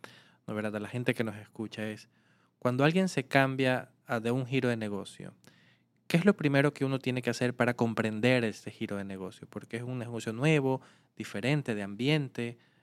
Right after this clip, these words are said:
¿no? ¿verdad? De sostenibilidad, corporativo. Eh, digamos, ¿cuáles son los,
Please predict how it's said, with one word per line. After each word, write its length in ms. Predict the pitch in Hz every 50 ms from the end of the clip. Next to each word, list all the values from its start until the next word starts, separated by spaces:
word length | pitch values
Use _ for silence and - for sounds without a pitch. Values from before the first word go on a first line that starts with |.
| _ _ -
¿no? 100 | - 104
¿verdad? 320 | 101 101 98 113 127 131 120
De 240 | 113 107 101 95
sostenibilidad, 960 | - - 107 - - 113 110 110 110 107 104 104 101 113 143 151 139 131 123 _ _ _ _ _ _ _ _ _ _ _ _ -
corporativo. 920 | - - 123 117 - - 113 107 101 98 - - 156 165 143 131 131 135 - _ _ _ _ _ _ _ _ -
Eh, 600 | - 104 101 - - - - 127 90 87 - _ _ _
digamos, 380 | - 127 135 139 139 135 135 - _ _ _ _ _ _ _ _ _
¿cuáles 260 | - - 175 202 196
son 220 | - 190 175 175 - -
los, 500 | - 139 131 123 117 - - - -